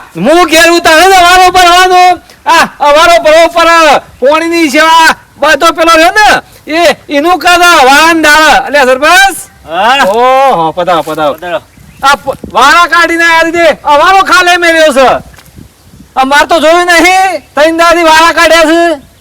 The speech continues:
Speaker 2: સારું કે છે વાળા કાઢ્યા હોય તો.
Speaker 1: અલ્યા પણ વાળામાં તો કીધેલું છે કે અવારો ભરી દેવો પર.
Speaker 2: હા, હા.
Speaker 1: વ-, શું ઉપડ્યા હતી?
Speaker 2: મોહણમ આબુ છે?
Speaker 1: મોહણમાં જવાય ના તો મને પેલા શેરા ખબર પડશે કે સરપંચ જતા રહ્યા.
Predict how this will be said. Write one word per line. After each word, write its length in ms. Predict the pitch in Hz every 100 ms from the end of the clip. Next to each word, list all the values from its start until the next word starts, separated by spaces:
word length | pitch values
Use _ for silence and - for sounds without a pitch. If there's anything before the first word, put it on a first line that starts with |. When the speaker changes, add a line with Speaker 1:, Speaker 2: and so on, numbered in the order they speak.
| - - - -
Speaker 2:
સારું 300 | 151 190 233
કે 60 |
છે 60 | 254
વાળા 240 | 220 214
કાઢ્યા 300 | 226 220 196
હોય 100 | 202
તો. 120 | 175
Speaker 1:
અલ્યા 240 | 190 247 269
પણ 240 | 254 277
વાળામાં 460 | 220 208 233 262 277
તો 80 | 285
કીધેલું 440 | - 196 254 302
છે 60 | 294
કે 60 |
અવારો 320 | 277 254 311
ભરી 260 | 294 262 302
દેવો 280 | 359 370 370
પર. 200 | 359 339 320 294 254 247 - - -
Speaker 2:
હા, 160 | 151 151
હા. 240 | 135 131 113 -
Speaker 1:
વ-, 280 | 180 262 269 196 -
શું 160 | 320
ઉપડ્યા 200 | 302 302
હતી? 400 | 285 277 294 285 - -
Speaker 2:
મોહણમ 580 | 202 196 226 233 226
આબુ 240 | 170 208 233
છે? 340 | 285 330 - _ - _ - - - _ _ _ -
Speaker 1:
મોહણમાં 640 | 247 294 302 339 349 349
જવાય 320 | 349 330 359
ના 160 | 349 359
તો 320 | 370 370 349
મને 480 | 320 339 359 359 311 - -
પેલા 340 | 320 359 381 359
શેરા 340 | 359 370 381
ખબર 400 | 269 349 370 359
પડશે 400 | 349 339 339 339
કે 180 | 320 349
સરપંચ 480 | 320 320 339 320 311
જતા 320 | 311 330 330
રહ્યા. 500 | 311 302 277 240